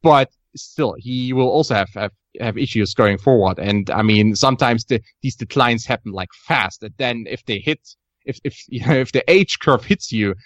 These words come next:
then they hit it hard. Um, and then I don't know what they are doing because they are still using Ribéry. That's like, they set up Robben and Ribéry. They, they, all the plays they are, they are,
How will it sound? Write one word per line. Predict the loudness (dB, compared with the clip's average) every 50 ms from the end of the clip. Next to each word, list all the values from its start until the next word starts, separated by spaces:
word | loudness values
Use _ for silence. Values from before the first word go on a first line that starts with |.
| _ _ _ _
then | 0 0 0 0
they | 0 0
hit | 0 -2 -2 -2 -4
it | -4 0
hard. | 0 0 0 0 -2 -6 _ _ _ _ _ _ -4
Um, | 0 0 2 2 2 2 2 0 -4 -6 -4
and | -4 -2 -2 0 0 -2 -2 -4 -4 -6 -4 -2
then | 0 2 4 4
I | 4 6
don't | 6 6 6
know | 6 6
what | 6 6 4 4
they | 4 2 2
are | 2
doing | 4 4 2 2 2
because | 2 2 2 2 2
they | 0 0
are | -2 -2
still | 2 2 4 4
using | 4 2 0 -2 -4 0
Ribéry. | 2 2 2 2 0 0 0
That's | 0 0 2
like, | 2 0 0 0 _ _ _ -20 -20 _ _ _ _ _ -10 -8 2 4
they | 4 4
set | 4 4 2 4 6 6
up | 4 2 0 _ _ _ _ _ _ _ _ _ _ _ _ _ 0
Robben | 4 4 4 6 4 0 -2 -2
and | 0 2 2
Ribéry. | 2 2 2 2 2 2 2 2 0 0 -2 -6 _ _ _
They, | -6 -4
they, | 0 0 0 0 -2 _ -16 _ 4
all | 6 8 8 8
the | 6
plays | 4 2 2 4 4 4 2 2
they | 0 0 0
are, | 0 0 0 0 0
they | 2 4 4
are, | 4